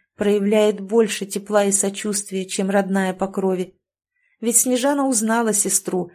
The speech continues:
это было понятно по голосу. Узнала и предала. Отказалась, бросила в беде. И папа.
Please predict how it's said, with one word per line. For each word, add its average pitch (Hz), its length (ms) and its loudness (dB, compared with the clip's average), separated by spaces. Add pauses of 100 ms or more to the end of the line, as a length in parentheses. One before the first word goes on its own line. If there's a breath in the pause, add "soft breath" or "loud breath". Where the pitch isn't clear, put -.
(200 loud breath)
это 247 200 0
было 226 220 2
понятно 220 500 0
по 190 140 -2
голосу. 185 540 -2 (400 loud breath)
Узнала 185 720 0 (100)
и 190 100 -2
предала. 180 640 -2 (560)
Отказалась, 202 840 0 (200)
бросила 208 540 4
в 185 80 0
беде. 196 480 0 (440 loud breath)
И 196 120 -2
папа. 180 580 -4